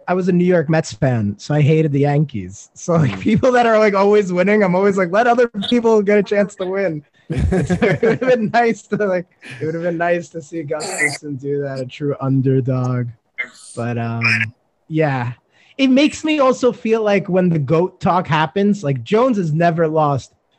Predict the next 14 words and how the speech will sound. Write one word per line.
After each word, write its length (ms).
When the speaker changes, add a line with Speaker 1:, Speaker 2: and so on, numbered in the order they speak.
Speaker 1:
but 140
Jones 340
has 100
had 240
close 400
fights 540
where 140
Khabib 400
has 160
never 340
had 140
a 40
close 440
fight. 340